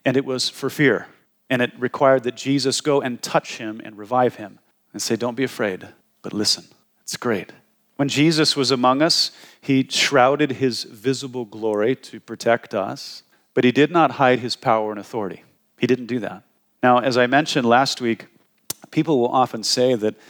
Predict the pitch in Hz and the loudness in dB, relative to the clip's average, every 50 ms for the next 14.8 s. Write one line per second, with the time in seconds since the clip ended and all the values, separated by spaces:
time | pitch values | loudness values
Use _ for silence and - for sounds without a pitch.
0 | - _ _ _ - - 131 135 139 151 175 185 165 117 - - 147 139 - - | -20 _ _ _ -6 -4 -2 0 0 2 2 2 0 -2 0 0 0 0 0 0
1 | 147 127 127 131 131 - - 123 113 104 113 98 92 95 110 120 123 117 117 104 | 0 2 4 4 4 2 -2 -12 -12 -14 -16 -16 -14 -8 -4 -4 -4 -4 -4 -6
2 | - 113 98 101 90 - - - 113 123 123 117 - 95 98 - - - 110 110 | -8 -8 -8 -10 -12 -10 -4 0 0 2 2 0 -2 -8 -12 -12 -10 -10 -10 -10
3 | 110 101 95 95 87 104 104 - - - - 104 98 _ - - 110 107 107 101 | -10 -12 -16 -12 -10 -8 -8 -8 -10 -12 -16 -18 -18 _ -18 -20 -18 -14 -14 -14
4 | 101 - 104 - _ _ _ _ _ _ _ - - 120 - 165 147 123 - - | -14 -16 -18 -20 _ _ _ _ _ _ _ -8 -6 -2 0 2 2 2 0 -4
5 | - - 110 95 90 92 - _ _ _ _ _ _ _ - 104 95 - - - | -10 -8 -8 -8 -10 -12 -16 _ _ _ _ _ _ _ -6 -6 -6 -6 -6 -8
6 | 117 107 - - 117 113 110 107 107 - - - - 113 107 104 101 101 - - | -8 -8 -8 -4 -2 -2 -2 -2 -2 -2 -2 -2 0 0 0 0 0 0 -2 -8
7 | - - _ - - 113 110 117 120 113 - - 92 - - - _ _ _ _ | -14 -20 _ -10 -2 0 2 4 2 2 0 -4 -12 -14 -16 -20 _ _ _ _
8 | - - 110 104 107 104 _ - - _ _ _ _ - 113 135 135 - - - | -8 -6 -4 -4 -4 -6 _ -20 -20 _ _ _ _ -2 2 2 2 2 -2 -6
9 | - 139 123 110 143 165 175 - 175 143 143 147 143 139 - - 127 120 104 - | -2 -2 0 2 2 2 2 2 2 4 4 4 4 2 -2 -10 -12 -14 -14 -10
10 | - 117 127 139 143 - - 113 104 104 104 - 113 104 - - - 110 - - | -4 0 2 2 2 0 -2 -4 -4 -4 -6 -8 -10 -12 -12 -12 -10 -10 -10 -10
11 | _ - - - 123 113 101 - - - - _ _ _ _ _ _ _ - 131 | _ -12 -8 -4 -2 -2 -2 -4 -8 -14 -20 _ _ _ _ _ _ _ -8 -6
12 | - - 135 117 - - - 131 117 101 - - - 139 139 143 143 135 123 113 | -4 -2 -2 -2 -2 -2 0 0 0 0 0 0 0 0 2 2 2 2 0 -2
13 | - 131 113 113 113 - 123 113 110 110 107 98 - 110 101 104 104 - - - | -4 -8 -8 -6 -4 -2 -2 -2 -2 -2 -4 -6 -6 -4 -4 -6 -6 -8 -10 -14
14 | 98 98 101 - 113 110 92 - - - 113 107 - - - 156 | -14 -10 -4 -2 -2 -2 -2 -4 -6 -6 -6 -6 -4 -6 -8 -8